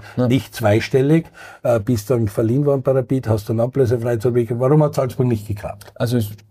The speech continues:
Speaker 1: war ja so, dass ich eigentlich nur bei der Admira meine erste größere Verletzung gehabt habe im, im Winter.
Speaker 2: Mhm.
Speaker 1: Und dann war's halt drum, wo geht's hin? Ähm, ich war als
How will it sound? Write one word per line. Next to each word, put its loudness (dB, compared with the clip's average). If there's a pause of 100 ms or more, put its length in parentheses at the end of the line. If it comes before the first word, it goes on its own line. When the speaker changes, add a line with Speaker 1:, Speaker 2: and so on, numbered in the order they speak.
Speaker 1:
war 0
ja 6
so, 2
dass 2
ich 4
eigentlich 0
nur 2
bei 2
der 4
Admira 4
meine 2
erste 0
größere 0
Verletzung 2
gehabt 0
habe 0
im, 2 (240)
im 0
Winter. 2 (120)
Speaker 2:
Mhm. 0
Speaker 1:
Und -2
dann 2
war's 2
halt 0
drum, -2 (380)
wo -2
geht's -2
hin? 4 (460)
Ähm, 2 (580)
ich -4
war 0
als -6